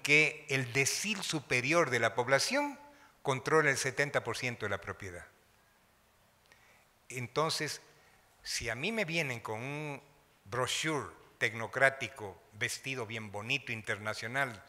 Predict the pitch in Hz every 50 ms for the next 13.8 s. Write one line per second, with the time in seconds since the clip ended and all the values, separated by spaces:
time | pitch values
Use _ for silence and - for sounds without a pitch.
0 | - - - - - - - - 123 127 127 127 123 123 120 120 120 135 147 -
1 | - 143 131 117 - 120 113 107 - - - _ _ 104 123 185 220 208 196 190
2 | 185 175 151 165 156 - 160 156 139 - - - 147 156 156 143 139 - - -
3 | 135 131 127 - - 123 107 98 120 - - - 110 107 117 113 107 104 98 -
4 | - 123 113 104 98 92 90 85 - - - - _ _ 117 131 165 180 180 170
5 | 160 135 143 135 - 135 131 - - - 139 131 123 120 110 - - _ _ -
6 | - - - 139 139 131 131 147 151 147 143 120 - - 120 117 113 113 110 127
7 | 131 131 117 117 117 110 123 113 - - 135 131 123 - 123 - - 123 113 120
8 | 120 123 135 131 127 127 117 - - - - 151 143 - - - 170 165 151 139
9 | 120 135 127 127 120 - 143 139 139 135 131 151 156 147 143 135 135 143 143 135
10 | 135 120 - 151 165 165 - 156 151 147 156 170 190 208 220 240 233 - - -
11 | - - - - - - - - - - - - 175 202 220 214 214 - 196 180
12 | 156 185 180 165 175 165 - - 226 254 247 - 220 196 - - 220 214 - 208
13 | 170 156 180 180 208 196 - 175 170 156 139 131 123 143 175 170